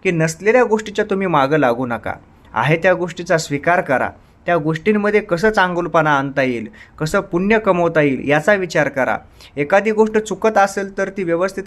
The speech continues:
कशी करता येईल याकडे लक्ष द्या. परंतु नसलेल्या, अस्तित्वात नसलेल्या, काही नसलेल्या गोष्टींच्या मागं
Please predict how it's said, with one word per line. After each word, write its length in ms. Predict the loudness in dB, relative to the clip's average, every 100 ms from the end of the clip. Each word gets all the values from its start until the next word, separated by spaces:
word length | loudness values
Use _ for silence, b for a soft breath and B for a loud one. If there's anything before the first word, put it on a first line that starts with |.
| -8
कशी 220 | -6 -2
करता 360 | 0 0 2
येईल 180 | 0 2
याकडे 420 | 2 2 2 0
लक्ष 260 | 0 -2 -4
द्या. 200 | -2 -2 -4 B B -2
परंतु 380 | 2 2 2 2
नसलेल्या, 720 | 2 0 -2 0 4 4 4
अस्तित्वात 640 | 2 -2 -4 -8 0 0 0
नसलेल्या, 580 | -6 -6 -4 0 0 0
काही 280 | 0 -2
नसलेल्या 480 | -2 -4 -4 0 0
गोष्टींच्या 540 | 0 -2 -4 -4 0 2
मागं 360 | 2 0 -4